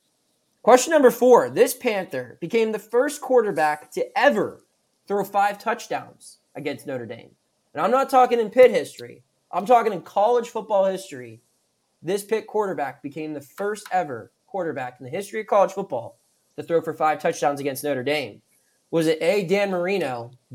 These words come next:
B, Kenny Pickett, or C, Tyler Palko? Again, this Pitt quarterback was the first ever college football quarterback to throw for five touchdowns against Notre Dame. Was it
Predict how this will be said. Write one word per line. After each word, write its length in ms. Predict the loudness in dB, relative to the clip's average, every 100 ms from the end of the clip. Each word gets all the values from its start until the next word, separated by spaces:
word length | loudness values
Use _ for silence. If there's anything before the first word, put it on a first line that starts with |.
| -8
B, 260 | -6 -6
Kenny 280 | -4 -4 -4
Pickett, 400 | -4 -4 -2 -4 -4
or 140 | -8
C, 280 | -8 -8 -6
Tyler 340 | 2 4 4
Palko? 580 | 2 2 2 0 -8 -10 _ _ _ _ _ _ _ _ _ _ _ _ _ _ _ _ _ _ _ _ _ _ _ -8
Again, 600 | 2 4 4 2 -6 -4
this 260 | 2 2 0 -6
Pitt 220 | -2 0
quarterback 580 | 4 4 6 6 4 4
was 160 | -8 -8
the 80 | -10
first 520 | -6 -4 -4 -8 -12 -4
ever 380 | -4 -4 -12 -16 _ _ _
college 280 | 0 0 0
football 260 | -6 -4 -2
quarterback 400 | -2 -2 -4 -6
to 40 |
throw 160 | -8 -8
for 100 | -6
five 220 | -6 -4
touchdowns 380 | -6 -6 -8 -6
against 220 | -10 -6
Notre 160 | -6 0
Dame. 360 | 2 2 0 -8 _ _ _ _
Was 200 | 2 2
it 200 | 2 -4